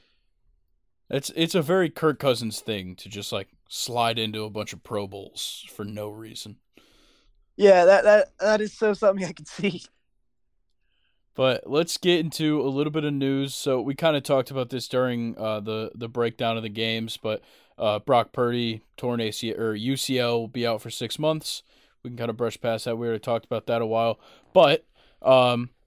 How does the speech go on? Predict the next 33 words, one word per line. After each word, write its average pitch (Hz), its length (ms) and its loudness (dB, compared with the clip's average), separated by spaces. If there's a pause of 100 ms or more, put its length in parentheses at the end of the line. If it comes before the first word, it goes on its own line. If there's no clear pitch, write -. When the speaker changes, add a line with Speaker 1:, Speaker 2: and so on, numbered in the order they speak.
(400)
Speaker 1:
a 120 40 -8
little 143 240 0
bit 151 100 2
of 131 140 -4
coaching 170 420 2
news 127 400 0
has, - 360 -6
you 131 120 -4
know, 120 100 -2
kinda 123 240 -2
come 127 240 -4
out 120 220 0
throughout 117 300 -2
this, - 260 -8
uh, 113 280 0 (200)
last 113 240 0
couple 123 240 -4
of 101 80 -8
days, 120 340 0
really. 120 400 -2 (380)
Uh, 120 200 4
the 120 100 -6
Cowboys 160 520 2
and 147 80 -6
Kellen 147 300 2
Moore 135 280 2
decided 147 340 2
to 117 80 -6
part 135 280 2
ways. 117 560 0 (400)
Uh, 107 220 -2
I 110 80 -2
believe 139 800 -4